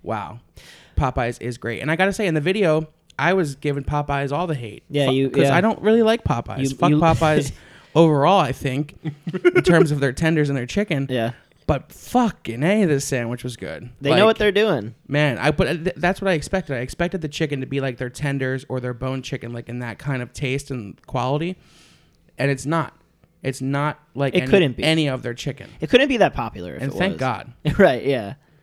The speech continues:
Speaker 2: Yeah,
Speaker 1: Yeah, it
Speaker 2: and
Speaker 1: would,
Speaker 2: it's
Speaker 1: it would,
Speaker 2: like
Speaker 1: everyone, yeah, it wouldn't have been that popular 'cause everyone was like, "Well, it's just the tender." Like,
Speaker 2: Well, that's what it
Speaker 1: there's
Speaker 2: used to
Speaker 1: nothing
Speaker 2: be.
Speaker 1: you need to go.
Speaker 2: That's what I'm saying is, like,
Speaker 1: Yeah.
Speaker 2: this is, that's their revamped sandwich. The sandwich used to be just, like, you, like, you would get tenders on a roll, or you would just get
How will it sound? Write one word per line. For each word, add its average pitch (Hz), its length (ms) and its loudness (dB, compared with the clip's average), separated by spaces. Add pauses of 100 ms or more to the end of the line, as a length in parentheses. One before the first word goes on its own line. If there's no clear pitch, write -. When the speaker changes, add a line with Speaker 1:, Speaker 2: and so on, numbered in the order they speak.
(120)
Speaker 2:
Yeah, 165 180 4
Speaker 1:
Yeah, 233 120 4
it - 40 6
Speaker 2:
and 147 80 4
Speaker 1:
would, 180 100 4
Speaker 2:
it's 151 100 0
Speaker 1:
it 170 40 4
would, 165 100 4
Speaker 2:
like - 80 -2
Speaker 1:
everyone, 180 280 4
yeah, 190 140 6
it 151 60 4
wouldn't 190 140 2
have 185 80 0
been 160 100 2
that 120 140 -4
popular 127 260 -4
'cause 131 80 -6
everyone 139 180 -4
was 127 80 -4
like, 139 60 -2
"Well, 147 140 2
it's 127 100 -6
just 143 160 -8
the - 40 -16
tender." 117 320 -8
Like, 101 100 -4
Speaker 2:
Well, 208 100 6
that's 190 180 6
what 185 80 4
it 160 60 4
Speaker 1:
there's 170 40 2
Speaker 2:
used 147 120 4
to 143 80 2
Speaker 1:
nothing 139 60 2
Speaker 2:
be. 135 40 0
Speaker 1:
you 127 60 -2
need 127 160 -4
to 117 60 -10
go. 123 140 -6
Speaker 2:
That's 156 140 -2
what 170 80 2
I'm 147 60 -4
saying 196 260 0
is, 127 120 -4
like, 131 80 0
Speaker 1:
Yeah. 123 100 -2
Speaker 2:
this 160 160 2
is, 143 100 -2
that's 151 260 2
their 147 140 2
revamped 127 440 -2
sandwich. 101 300 -8
The 123 60 -10
sandwich 196 320 -2
used 156 200 -2
to 143 40 0
be 123 160 -2
just, 113 300 -6
like, 110 340 -2
you, 143 100 -4
like, 135 140 -2
you 139 60 2
would 135 80 2
get 135 120 0
tenders 127 300 -2
on 120 100 -4
a 107 60 -4
roll, 104 280 -4
or 139 140 -2
you 139 120 0
would 135 100 0
just 120 160 -6
get 117 340 -4